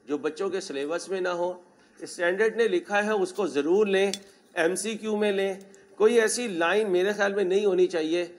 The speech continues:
जिससे बच्चा यार वन में कंफ्यूज हो। आपका राइट है, आप जितना मर्जी मुश्किल पेपर बनाएं,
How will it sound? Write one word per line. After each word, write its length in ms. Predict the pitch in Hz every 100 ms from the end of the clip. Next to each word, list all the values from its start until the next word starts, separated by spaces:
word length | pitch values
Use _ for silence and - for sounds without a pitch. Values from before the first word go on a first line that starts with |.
| - -
जिससे 280 | 151 151 156
बच्चा 360 | 147 151 190 180
यार 220 | 170 156
वन 200 | 147 180
में 140 | 214 214
कंफ्यूज 600 | 160 143 - 120 104 95
हो। 100 | - _ _ - - -
आपका 300 | 131 165 160
राइट 420 | 135 139 196 202
है, 60 |
आप 120 | 202 170
जितना 260 | 175 190
मर्जी 540 | 175 151 156 165 180 240
मुश्किल 380 | 226 196 214 208
पेपर 360 | 185 165 175 156
बनाएं, 300 | 139 123